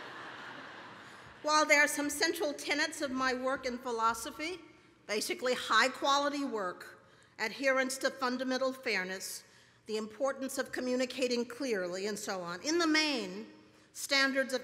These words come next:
excellence across sectors have much in common, no matter what one's profession, one's training, one's locus of work. I joy, I,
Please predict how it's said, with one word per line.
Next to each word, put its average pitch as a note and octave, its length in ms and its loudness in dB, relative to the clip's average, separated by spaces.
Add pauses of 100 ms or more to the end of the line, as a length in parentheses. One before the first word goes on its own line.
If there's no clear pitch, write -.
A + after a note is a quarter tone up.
excellence A3+ 520 -6
across G#3+ 360 -6
sectors F3 720 -10 (280)
have G#3 180 -6
much A3+ 320 -4
in A#3 140 -2
common, F#3 560 -6 (680)
no A#3+ 100 2
matter A3 260 0 (100)
what A3 160 0 (140)
one's G3+ 280 -4
profession, A3 800 -4 (320)
one's E3 300 -4
training, G#3+ 560 0 (280)
one's F#3+ 320 -2
locus F#3+ 480 -2
of F3 160 -8
work. E3+ 280 -8 (200)
I C4 200 4
joy, C4 560 2
I, A#3 180 0